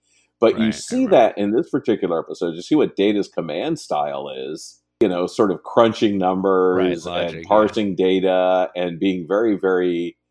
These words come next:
Speaker 1: creatively logical.
Speaker 2: But doesn't that logic get them off the planet, though?
Speaker 1: No, the, the logic is what makes it possible for them to still get to the neutral zone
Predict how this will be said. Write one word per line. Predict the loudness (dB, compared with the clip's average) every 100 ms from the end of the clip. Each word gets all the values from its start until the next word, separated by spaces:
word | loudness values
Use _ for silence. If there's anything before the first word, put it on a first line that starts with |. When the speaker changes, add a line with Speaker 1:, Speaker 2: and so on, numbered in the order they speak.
| _ _ _ -20
Speaker 1:
creatively | 0 4 8 8 8 6 2 0
logical. | 2 2 2 -4 -18 -20 -20 _ _ _ _ _ 0
Speaker 2:
But | 4
doesn't | 4 4
that | 0 0
logic | 0 -2 -4 -4
get | -4
them | -2 -4
off | -4
the | -6
planet, | -8 -8 -8 -10
though? | -10 -10 -6
Speaker 1:
No, | 2 4 6
the, | 6 4
the | 4
logic | 2 2 2 0 0
is | -2
what | 0 2 2 -2 _ _ -4
makes | 0 0 0 2
it | 2 0
possible | 2 4 4 2 -2 -2 -2
for | -2 -2
them | -2 -4 -6 -10 -8
to | -6 -6
still | -10 -20 0 2
get | 4 2
to | 0
the | -2
neutral | 2 2 2 2 2
zone | 0 -2 -2 -4